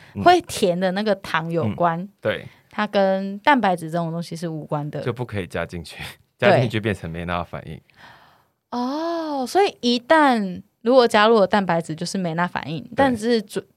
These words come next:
Speaker 2: 只是单纯有糖，
Speaker 1: 嗯。
Speaker 2: 然后下去加热，
Speaker 1: 对。
Speaker 2: 这样就是焦糖化。比如说
Speaker 1: 没错。
Speaker 2: 我们要做洋葱的焦糖化，比如说你在做那，法国的那个红酒炖牛肉，
Speaker 1: 嗯。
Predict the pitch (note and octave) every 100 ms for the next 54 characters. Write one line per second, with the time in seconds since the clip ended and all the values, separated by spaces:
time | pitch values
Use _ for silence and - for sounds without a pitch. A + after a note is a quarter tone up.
0 | _ - G#3+ F#3+ - D#4+ A#3+ B3+ B3+ G#3
1 | F3+ F3 - - _ - - E3+ D#3+ F3+
2 | - G3 F#3+ G#3 G3+ G#3 G#3+ G3+ - G3+
3 | F#3 G3 A3 E3+ - - F#2+ - - -
4 | A#3 G3 F#3 F#3 F#3+ F3 F#3+ F#3 E3 D#3+
5 | E3+ - - F#3 F#3 F#3 G3+ G3+ F#3+ E3+
6 | E3+ F#3 F#3+ G#3 G3 F3+ E3 C3 - F#3
7 | F3+ G#3+ - B3+ B3 G3 G3 G3+ F3+ E3
8 | G3 F3+ - _ - G#3 G3+ A#3 A3+ A3
9 | F3+ F#3+ F#3+ F#3+ A3 G3 F3+ F3 E3 D#3+
10 | D3+ D3+ D#3+ D#3+ - - - E4 A#3 G#3
11 | F#3+ F#3+ G#3 G3+ G3+ A#3 A#3 G#3 A#3 E4+
12 | C#4+ D4 C4+ G3+ G3 G#3+ F#3+ - C3+ A#2